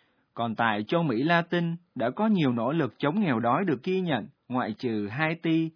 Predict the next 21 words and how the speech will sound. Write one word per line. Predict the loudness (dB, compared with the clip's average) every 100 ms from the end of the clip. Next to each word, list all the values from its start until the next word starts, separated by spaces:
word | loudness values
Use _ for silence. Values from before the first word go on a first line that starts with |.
| _ _ -6
nơi | -2 2 0
vẫn | 0 -2
còn | 0 0 2
có | 0 0
ba | 2 0
mươi | 2
lăm | 0 0
phần | -4 -4
trăm | -2 -2 0
dân | -2 -2
chúng | -2 2
đói | 2 2
khát | -2 -4 -4 -2
vì | -4
tình | -2 -2 0
hình | -2
bất | -2 -4
ổn | -4 -4 -4
chính | -4 -4 -2
trị, | -2 -4 -8 _ _ -8
dịch | -8